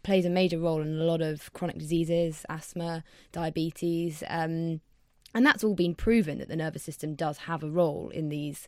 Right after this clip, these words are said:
in these diseases, but it's never been used to help treat it before. There have been some sort of successes in the world of bioelectronics. Actually, Google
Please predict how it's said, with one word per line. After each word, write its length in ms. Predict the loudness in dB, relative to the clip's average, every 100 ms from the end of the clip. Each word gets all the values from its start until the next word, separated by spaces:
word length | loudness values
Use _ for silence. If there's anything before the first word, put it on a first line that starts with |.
| _
in 160 | -4 -2
these 240 | -2 -4
diseases, 500 | -6 0 2 0 -4
but 220 | -6 -8 -6
it's 200 | -4 0
never 200 | 2 2
been 220 | 2 4
used 380 | 4 2 0 -2
to 140 | -2
help 280 | 0 -2 -4
treat 300 | 0 0 0
it 80 | -8
before. 380 | -10 -12 -12 0
There 100 | 2
have 180 | 2 4
been 260 | 4 6 4
some 500 | 4 4 6 4 2
sort 180 | -2
of 60 | -2
successes 560 | -2 -2 -2 0 -2 -2
in 120 | -4
the 100 | 0
world 300 | 0 0 -2
of 100 | -2
bioelectronics. 720 | 0 0 -4 -6 -6 -6 -8
Actually, 260 | -6 -6 -4
Google 520 | 0 2 4 2